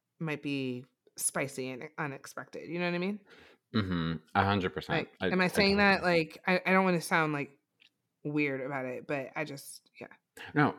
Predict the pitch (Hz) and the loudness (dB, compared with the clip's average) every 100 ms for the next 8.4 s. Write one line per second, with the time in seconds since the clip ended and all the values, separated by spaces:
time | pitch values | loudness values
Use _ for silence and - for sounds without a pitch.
0 | - 123 117 - 131 123 117 98 95 95 | 4 6 6 4 6 6 6 4 2 0
1 | 90 76 82 - 190 185 156 156 - - | 0 -2 -2 4 6 8 6 4 -2 -8
2 | _ - - _ _ - 85 95 92 - | _ -20 -20 _ _ 0 4 6 4 2
3 | 90 87 87 85 82 78 - - 78 73 | 0 2 2 2 2 0 -2 -6 -4 -4
4 | 71 73 73 73 73 71 71 71 71 69 | -2 -4 -2 -2 -2 -6 -8 -8 -8 -8
5 | 67 67 69 69 69 73 71 71 - 78 | -8 -8 -8 -10 -8 -8 -8 -8 -4 2
6 | 78 - 90 90 - 73 80 87 90 82 | 2 4 4 2 2 0 2 2 2 4
7 | 85 85 85 - 82 78 76 69 - - | 4 4 -2 -2 0 2 0 -2 -4 -4
8 | 76 - 76 73 | -4 -4 -6 -6